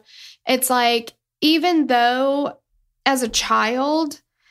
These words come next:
you know, we don't understand how the world works. We don't understand how money works. We don't under-, you know, like, all that kind of stuff, really.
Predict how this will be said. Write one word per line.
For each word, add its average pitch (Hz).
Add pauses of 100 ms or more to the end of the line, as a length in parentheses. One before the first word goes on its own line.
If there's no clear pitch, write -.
(320)
you -
know, 247
we 311
don't 392
understand 269
how 233
the 240
world 214
works. 208
We 240
don't 240
understand 233
how 214
money 208
works. -
We 240
don't 233
under-, 220
you 254
know, 196
like, 185
all 233
that 226
kind 202
of 202
stuff, - (120)
really. 180